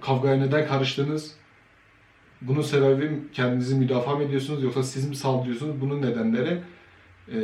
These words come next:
teknikleri bildiğiniz üzere karşıya vereceğiniz hasarın yüksek olması sebebiyle karşının hasarın, hasarına göre size bir ceza uygulanması. Yani bu sokakta insan,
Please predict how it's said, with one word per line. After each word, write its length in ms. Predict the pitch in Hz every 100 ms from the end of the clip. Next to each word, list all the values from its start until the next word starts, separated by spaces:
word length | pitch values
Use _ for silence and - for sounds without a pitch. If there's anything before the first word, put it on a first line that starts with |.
| 104 - - - - - - - - - - - - - - -
teknikleri 600 | 135 147 135 151 151 147
bildiğiniz 460 | 135 139 151 143
üzere 360 | 120 127 151 156 -
karşıya 380 | - 135 - 143
vereceğiniz 360 | 135 131 143 131
hasarın 480 | 131 131 131 143
yüksek 360 | 135 127 160 151
olması 280 | 151 139 -
sebebiyle 560 | 143 147 156 175 180 180 - - -
karşının 560 | - 143 131 156 160 160 - - - - - - - -
hasarın, 640 | 135 131 139 135 151 156
hasarına 580 | 131 123 131 131 131 143
göre 400 | 127 139 156 160 - - _
size 280 | - 139 135
bir 80 | 131
ceza 520 | 131 117 135 135 - -
uygulanması. 680 | 131 120 117 113 - 165 175 139
Yani 220 | 127 123
bu 80 | 127
sokakta 600 | - - 127 117 131 135
insan, 360 | 127 135 127